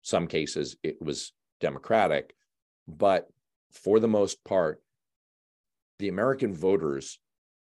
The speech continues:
rewarded the non-crazy and rewarded the center. So a year ago, I would have said that the state of our union is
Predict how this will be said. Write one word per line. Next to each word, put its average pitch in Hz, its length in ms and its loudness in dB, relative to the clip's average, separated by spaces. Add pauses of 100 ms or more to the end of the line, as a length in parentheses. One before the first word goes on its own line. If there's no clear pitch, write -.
(120)
rewarded 85 840 2 (480)
the 98 100 0
non-crazy 87 960 -4
and 78 180 -6
rewarded 80 400 0
the 73 80 -6
center. 104 480 -6 (220)
So 104 440 6 (760)
a 113 60 2
year 113 340 4
ago, 80 480 0 (880)
I 104 180 4
would 113 200 2
have 87 100 -4
said 76 440 -4
that 80 160 -4
the 82 100 -6
state 101 320 -2
of 92 100 -2
our 85 120 2
union 76 540 -6 (260)
is 82 340 -2